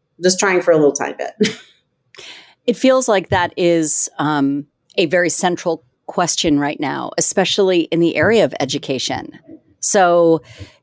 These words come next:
Speaker 2: um, I'm, it sounds like this book was a long time in the making, um, and it,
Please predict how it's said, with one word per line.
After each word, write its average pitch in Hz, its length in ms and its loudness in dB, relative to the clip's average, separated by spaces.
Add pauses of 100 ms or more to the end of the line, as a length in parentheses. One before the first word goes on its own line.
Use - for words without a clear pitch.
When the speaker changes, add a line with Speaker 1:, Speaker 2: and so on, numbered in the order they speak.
(120)
Speaker 2:
um, 160 400 0 (160)
I'm, 165 320 0 (220)
it 180 200 2
sounds 170 280 0
like 175 180 -2
this 170 240 2
book 160 300 -2
was 156 340 2
a 147 80 0
long 160 280 2
time 170 300 -2
in 156 120 -4
the 151 80 0
making, 160 580 0 (100)
um, 147 540 0 (100)
and 147 560 -2 (520)
it, 147 260 2